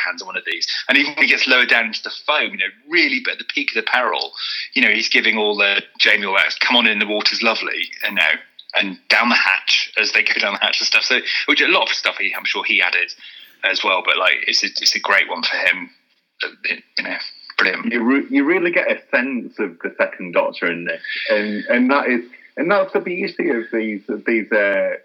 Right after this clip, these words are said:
Speaker 2: animations and reconstructions and so on, is that, um, is, is that you, you just get more of him, and you get, and you get, we get to know the character more. I absolutely love Patrick Troughton's Doctor, but you, you're quite right, and it's,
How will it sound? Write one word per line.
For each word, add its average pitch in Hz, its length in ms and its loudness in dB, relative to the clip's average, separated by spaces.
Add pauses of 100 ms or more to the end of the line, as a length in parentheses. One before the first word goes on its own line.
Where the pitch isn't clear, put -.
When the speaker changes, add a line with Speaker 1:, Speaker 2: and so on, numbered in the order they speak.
(100)
Speaker 2:
animations 101 720 -2
and 95 120 -6
reconstructions 98 920 -4
and 92 200 -12 (560)
so 92 240 2
on, 95 240 -2
is 110 220 -2 (100)
that, 107 280 4
um, 101 440 -2 (220)
is, 113 160 -2 (220)
is 117 240 0
that 117 200 2 (300)
you, 143 80 4
you 151 220 0
just 175 200 -2
get 180 180 2
more 160 440 2
of 185 180 0
him, 107 280 0
and 131 140 0
you 143 120 0
get, 139 200 0
and 151 160 -4
you 147 60 -2
get, 151 240 -2
we 147 80 -6
get 156 260 0
to 160 60 -16
know 147 140 2
the 143 80 -4 (180)
character 156 500 0
more. 123 420 -2
I 120 200 4
absolutely 135 400 -2
love 127 400 2 (420)
Patrick 127 300 0
Troughton's 110 560 0
Doctor, - 480 -2 (260)
but 135 80 0
you, 135 80 2
you're 139 380 2
quite 156 240 2
right, 139 280 0
and 107 100 -4
it's, 113 220 -6